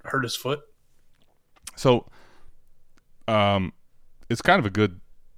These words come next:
Speaker 2: discussion point that you're bringing up, 'cause I was, before we got completely off of Kenneth Walker, and part of the reason I understand him being in the top five, top three mix is because, Mike, we talked about this, right? Since week six, when he's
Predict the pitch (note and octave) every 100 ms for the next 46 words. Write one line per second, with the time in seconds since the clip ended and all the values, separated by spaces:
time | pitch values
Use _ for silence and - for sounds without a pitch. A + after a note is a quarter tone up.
0 | - F#2+ - G2 G2+ F2+ F#2+ F2+ - F2+
1 | F#2+ F2 E2+ F2 F2+ F#2 A2 F#2 - -
2 | F#2+ A#2 A2+ A2 G2 - - _ _ _
3 | - - G2+ G2 F2 F#2+ - F2+ G2 F#2+
4 | - - F2 - F#2 G2 F#2+ F2+ E2+ E2
5 | A#2+ B2 G2 G2 F2+ F2 E2 - - _
6 | - - - - - - - A2 A#2+ A#2
7 | G#2+ G2 - G2+ G2 G2 F#2+ F2+ F#2+ F2+
8 | E2 - D#2 - E2+ E2 D#2+ D#2+ D#2+ -
9 | E2+ E2+ E2 F2 - - - - F2+ F2
10 | - G2 F#2 F2 - - - - - G2+
11 | F#2 - - A2 A2 G2+ - E2+ E2 -
12 | D#2 D#2+ E2+ - - - A2+ A2+ - G2+
13 | G#2 - - F#2 - F#2 F2+ F2+